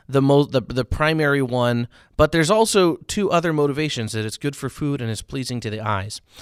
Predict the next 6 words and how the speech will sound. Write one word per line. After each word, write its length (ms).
These, 580
uh, 280
three 600
reasons 720
correspond 800
to 400